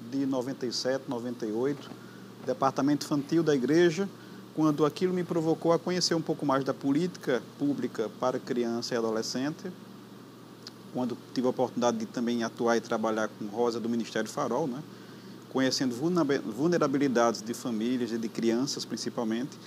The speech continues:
aquilo me despertou para estar no espaço do Conselho Tutelar, que é um espaço de proteção pública para crianças em situação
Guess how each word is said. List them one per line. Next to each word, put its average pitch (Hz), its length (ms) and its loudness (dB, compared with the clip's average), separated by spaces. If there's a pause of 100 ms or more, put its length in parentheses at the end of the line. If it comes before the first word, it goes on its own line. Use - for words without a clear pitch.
(220)
aquilo 170 280 0
me 175 80 0
despertou 170 440 2
para 170 240 4
estar 131 360 2
no 131 200 4
espaço 147 500 0
do 139 100 0
Conselho 135 400 -2
Tutelar, 120 420 2
que - 180 -6
é 123 100 2
um 117 200 0
espaço 123 360 2
de 104 80 0
proteção 117 500 0
pública 143 480 -4 (720)
para 120 200 2
crianças 120 540 0
em 120 80 -2
situação 113 580 -2